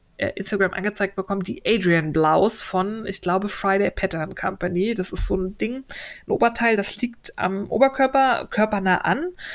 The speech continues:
und hat so riesige Ärmel. Also keine Fledermausärmel, sondern die sitzen schon wie ein normaler Ärmel so in der Schulter.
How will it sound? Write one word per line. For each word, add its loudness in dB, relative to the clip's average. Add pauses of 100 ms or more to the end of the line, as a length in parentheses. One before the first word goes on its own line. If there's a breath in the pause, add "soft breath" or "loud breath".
(140 loud breath)
und 2
hat -2
so 4 (280)
riesige 2
Ärmel. 0 (160)
Also 0
keine 4 (140)
Fledermausärmel, 2
sondern 0
die -2
sitzen -6
schon 0
wie 0
ein -4
normaler 2
Ärmel 0
so -6
in -6
der 0
Schulter. 2